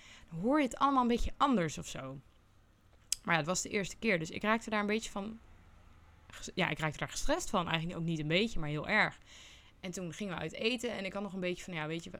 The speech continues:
we gaan het maar gewoon doen en we zien het wel." Maar ik was eigenlijk al over mijn grens heen en ik was veel te gestrest daarvoor.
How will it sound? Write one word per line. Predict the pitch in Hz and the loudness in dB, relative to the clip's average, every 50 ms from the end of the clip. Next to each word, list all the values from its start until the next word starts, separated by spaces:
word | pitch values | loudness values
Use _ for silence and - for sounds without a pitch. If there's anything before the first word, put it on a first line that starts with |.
| - 175 | -12 -12
we | 170 | -10
gaan | - 190 190 | -8 -8 -8
het | 190 185 | -6 -4
maar | 180 170 | -6 -6
gewoon | 165 180 170 170 175 | -4 -4 -4 -4 -2
doen | 190 226 240 247 240 220 | 0 0 0 0 0 -2
en | 190 185 185 175 170 - - - - - - - | -2 -4 -4 -6 -8 -12 -18 -20 -20 -20 -18 -8
we | - | -4
zien | 175 165 214 233 | 0 4 4 4
het | 247 220 | 4 6
wel." | 196 202 202 208 208 | 6 8 8 8 8
Maar | 202 | 6
ik | 196 190 | 4 2
was | 208 202 | 0 0
eigenlijk | - - 190 220 208 208 202 - | 4 4 4 4 4 0 2 4
al | 180 180 180 | 4 4 4
over | 180 180 165 175 | 4 2 0 -2
mijn | 175 160 156 | -4 -4 -4
grens | - - 170 170 175 160 | -2 -2 -2 -2 -2 -4
heen | - 135 123 92 | -6 -8 -8 -8
en | 143 151 | -8 -8
ik | 151 | -8
was | 156 160 - - | -8 -8 -8 -6
veel | - 208 196 | -4 -4 -4
te | 185 - | -4 -6
gestrest | - - - - - 170 165 - - | -10 -12 -12 -10 -10 -10 -10 -10 -12
daarvoor. | - - - - 160 156 185 226 | -14 -16 -12 -10 -8 -8 -8 -10